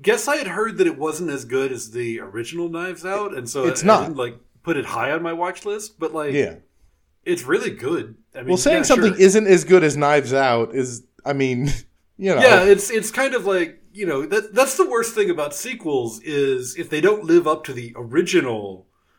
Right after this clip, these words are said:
Speaker 1: they're not considered a good movie somehow. It's still a great movie. It's absolutely worth watching.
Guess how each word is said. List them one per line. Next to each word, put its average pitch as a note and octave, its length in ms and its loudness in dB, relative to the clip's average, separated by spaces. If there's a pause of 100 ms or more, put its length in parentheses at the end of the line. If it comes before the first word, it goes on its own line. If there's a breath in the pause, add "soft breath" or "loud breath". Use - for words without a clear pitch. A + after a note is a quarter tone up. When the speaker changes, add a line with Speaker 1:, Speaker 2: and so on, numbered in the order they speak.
(220)
Speaker 1:
they're C#3 120 0
not D3+ 180 0
considered C#3 360 -4
a C3 60 -2
good C3 240 -2
movie C#3 320 -6
somehow. A2 420 -8
It's D3 220 -10
still A3 260 -4
a A3 60 -4
great E3+ 280 0
movie. A#2+ 360 -8
It's B2 240 -6
absolutely D3 580 -8
worth C3 260 -2
watching. A#2 520 -6